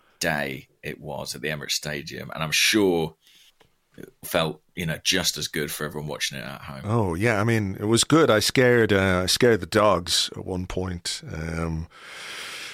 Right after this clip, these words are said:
Speaker 2: I think it
Speaker 1: Yeah,
Speaker 2: was
Speaker 1: I mean, I scared my, I mean, my wife watched that video of me in the ground and said she's never seen me that passionate about anything.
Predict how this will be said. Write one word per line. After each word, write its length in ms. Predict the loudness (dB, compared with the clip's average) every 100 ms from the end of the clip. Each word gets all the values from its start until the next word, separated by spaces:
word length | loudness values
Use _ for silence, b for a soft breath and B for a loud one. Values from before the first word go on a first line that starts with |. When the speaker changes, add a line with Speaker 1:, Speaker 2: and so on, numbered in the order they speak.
| B -2
Speaker 2:
I 40 | 4
think 100 | 6
it 20 |
Speaker 1:
Yeah, 100 | 6
Speaker 2:
was 100 | 4
Speaker 1:
I 20 |
mean, 100 | 4
I 100 | 4
scared 320 | 4 4 4
my, 180 | 4 4
I 40 | 4
mean, 160 | 6
my 140 | 6 6
wife 400 | 6 4 4 2
watched 240 | 2 4
that 160 | 2 2
video 340 | 4 4 4
of 100 | 2
me 220 | 2 4
in 80 | 2
the 60 | 0
ground 520 | 0 0 -2 -4 -8
and 100 | -2
said 220 | 0 2 2
she's 220 | 0 0
never 180 | 0 2
seen 300 | 2 2 2
me 100 | 0
that 180 | -2 -2
passionate 340 | -4 -4 -4
about 220 | -2 0
anything. 560 | 0 -2 -4 -8 -8